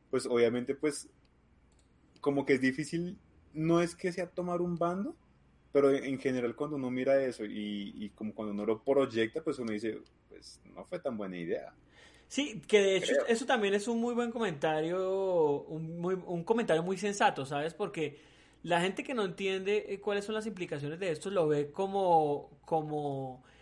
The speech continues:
Speaker 2: estos grandes mártires de la patria, ¿sí? Lo que te
Speaker 1: Sí,
Speaker 2: digo, como
Speaker 1: como
Speaker 2: dándole
Speaker 1: mega Robin Hood.
Speaker 2: como, sí, como mega Robin Hood.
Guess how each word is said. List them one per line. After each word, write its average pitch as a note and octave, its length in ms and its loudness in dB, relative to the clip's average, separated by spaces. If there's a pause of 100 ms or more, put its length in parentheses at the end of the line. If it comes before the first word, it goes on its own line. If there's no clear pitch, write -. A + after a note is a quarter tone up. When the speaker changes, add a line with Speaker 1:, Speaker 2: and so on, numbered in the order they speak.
(180)
Speaker 2:
estos G3 440 2
grandes G3+ 420 6
mártires G3+ 520 4
de G3 60 2
la E3+ 160 6
patria, E3 500 4
¿sí? G#3 220 -4
Lo G3+ 100 -2
que D#3+ 80 -4
te D#3 80 -10
Speaker 1:
Sí, D#3 40 4
Speaker 2:
digo, D3 200 0
como B2 240 4
Speaker 1:
como - 0 -
Speaker 2:
dándole B2 260 4
Speaker 1:
mega A2+ 240 6
Robin B2+ 360 2
Hood. C3+ 120 0 (300)
Speaker 2:
como, E3+ 380 4
sí, A3 180 6
como F#3+ 220 6
mega F3 240 8
Robin F3 320 8
Hood. G#3 260 12